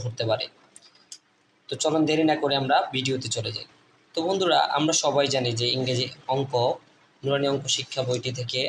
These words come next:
আমাদের তৃতীয় শ্রেণীর সমাপনী পরীক্ষায় একশো নম্বরের পরীক্ষা হবে। তো বন্ধুরা, এক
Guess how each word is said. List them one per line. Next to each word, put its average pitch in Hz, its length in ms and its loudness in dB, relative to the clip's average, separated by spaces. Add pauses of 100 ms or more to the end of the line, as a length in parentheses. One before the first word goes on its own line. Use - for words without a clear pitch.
(140)
আমাদের 123 320 -2
তৃতীয় 131 300 -8
শ্রেণীর 127 280 -2 (280)
সমাপনী 131 480 -2
পরীক্ষায় 123 500 0 (1000)
একশো 160 280 2
নম্বরের 165 340 2
পরীক্ষা 139 380 -4
হবে। 117 180 0 (760)
তো - 100 -12
বন্ধুরা, 160 240 2 (140)
এক 165 60 -4